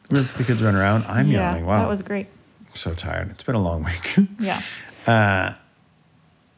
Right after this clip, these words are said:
Speaker 1: sorry. Yeah, I don't think it should be Best Picture at all. I think
Speaker 2: But
Speaker 1: it's
Speaker 2: what have you seen that is better?
Speaker 1: I'm trying to think of
Speaker 2: This year.
Speaker 1: twenty twenty-one movies.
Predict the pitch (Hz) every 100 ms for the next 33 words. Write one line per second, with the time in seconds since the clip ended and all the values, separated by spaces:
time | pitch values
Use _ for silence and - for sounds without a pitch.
0 | _ _ - - 117 92 90 - _ -
1 | 107 - 123 117 113 92 95 85 85 -
2 | - - 107 95 _ _ - 113 101 95
3 | - 104 101 - - 302 415 403 392 381
4 | 427 403 381 370 370 523 - 240 247 -
5 | - _ _ - - - 127 160 202 247
6 | 208 127 - 117 - 147 139 - 147 143
7 | 156 170 92 90